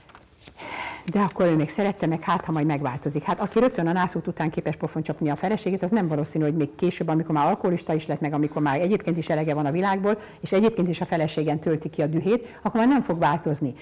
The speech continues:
És amikor már két naponta hülyére verte, de tényleg csontja tört, annyira megverte a feleséget, akkor miért tudott fölállni, és miért tudott elmenni? Mert már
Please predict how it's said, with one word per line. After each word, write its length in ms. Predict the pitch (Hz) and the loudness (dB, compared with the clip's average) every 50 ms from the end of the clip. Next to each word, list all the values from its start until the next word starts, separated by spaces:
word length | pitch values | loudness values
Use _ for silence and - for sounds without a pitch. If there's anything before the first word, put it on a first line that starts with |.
| - - - | -18 -8 -4
És 140 | 180 - 202 | -2 0 2
amikor 280 | 190 196 190 214 202 | 2 2 2 2 4
már 180 | 208 190 180 190 | 4 4 2 2
két 220 | - 294 277 - | 2 2 2 2
naponta 480 | - 185 - 180 170 170 - 160 156 156 156 156 - - - - - | 2 0 0 0 0 2 2 2 2 0 -2 -6 -8 -12 -10 0 4
hülyére 380 | 240 254 233 160 156 151 143 | 6 6 8 8 6 6 6
verte, 300 | 151 156 143 - - 160 | 4 4 2 2 0 0
de 120 | 156 165 165 | 0 0 0
tényleg 400 | - 233 226 185 160 151 156 - | 2 2 2 4 4 2 0 0
csontja 380 | - 202 180 165 - 165 147 | 0 0 0 2 2 0 0
tört, 320 | - 156 147 156 151 - - - | 2 2 0 0 0 -4 -8 -6
annyira 300 | - 165 185 175 160 156 | -2 0 2 2 2 2
megverte 360 | 151 156 165 170 156 151 - | 2 2 2 2 0 0 0
a 40 | 139 | -4
feleséget, 680 | - 160 165 175 175 - 202 190 214 214 - - - - | -2 0 0 0 0 -2 -2 -2 -2 -2 -4 -8 -4 -2
akkor 200 | 208 190 - 220 | -2 2 4 4
miért 200 | 214 262 349 349 | 6 6 4 4
tudott 240 | 311 254 190 175 - | 4 2 2 2 0
fölállni, 340 | - 202 170 165 160 160 160 | 0 2 2 4 4 4 4
és 100 | 170 - | 2 2
miért 200 | 180 160 151 - | 2 0 0 0
tudott 260 | 165 147 143 139 - | 0 0 0 0 0
elmenni? 460 | 147 131 135 139 135 127 120 117 113 - - - - - - - - - | 0 0 0 0 0 -2 -2 -4 -4 -8 -14 -20 -20 -20 -20 -20 -10 -2
Mert 180 | - 160 160 170 | 0 2 2 4
már 220 | 165 156 180 | 2 2 0